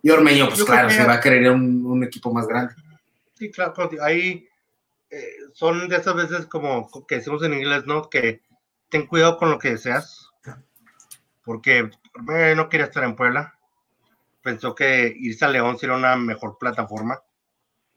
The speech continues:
Speaker 2: y le salió el tiro por la culata. El León está borrado, el León no, es otro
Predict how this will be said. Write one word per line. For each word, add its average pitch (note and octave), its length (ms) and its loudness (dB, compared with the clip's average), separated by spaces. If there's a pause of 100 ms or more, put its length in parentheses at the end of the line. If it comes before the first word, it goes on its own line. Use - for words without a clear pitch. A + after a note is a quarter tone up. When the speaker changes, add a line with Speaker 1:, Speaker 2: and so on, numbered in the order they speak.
(160)
Speaker 2:
y A2+ 120 -2
le A2+ 140 -4
salió A2+ 180 -4
el A2+ 60 -6
tiro B2 200 -4
por B2 140 -8
la A2 100 -2
culata. A2+ 440 -6 (840)
El G#2+ 200 -8
León A2 500 -4 (960)
está G#2+ 840 0 (160)
borrado, G#2+ 680 -6 (840)
el G#2 100 -12
León A2 280 -4
no, A2 440 -4 (720)
es - 160 -16
otro B2 480 -4